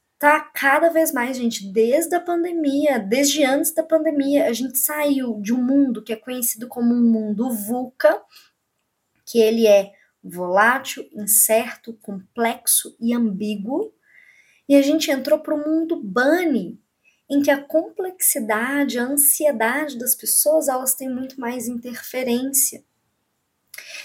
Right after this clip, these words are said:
Entendendo que a estabilidade não existe, a gente diminui as nossas expectativas, né, de,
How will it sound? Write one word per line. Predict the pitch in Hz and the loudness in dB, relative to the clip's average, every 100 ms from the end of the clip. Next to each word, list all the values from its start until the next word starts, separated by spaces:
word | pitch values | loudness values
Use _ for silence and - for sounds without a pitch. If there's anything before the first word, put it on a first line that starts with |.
| - | -10
Entendendo | 269 311 302 294 403 415 339 | -2 0 2 2 0 -2 -4
que | 233 | 0
a | |
estabilidade | 208 214 196 185 185 165 165 175 | 0 0 -2 -4 -2 -2 -2 -6
não | 160 | -12
existe, | 156 196 247 240 - - _ _ _ _ _ _ _ | -10 -8 -6 -8 -10 -14 _ _ _ _ _ _ _
a | 233 233 | 2 4
gente | 240 - 262 | 4 0 -2
diminui | 226 226 240 247 359 | 0 4 6 6 4
as | 330 | 4
nossas | 277 269 254 | 2 2 -2
expectativas, | 220 - 226 - 214 214 - 226 262 240 214 190 185 | -2 -2 -4 -6 -6 -4 0 2 2 4 4 4 0
né, | 180 196 214 | -4 -4 -6
de, | 190 180 202 202 196 196 | -6 -8 -8 -8 -10 -12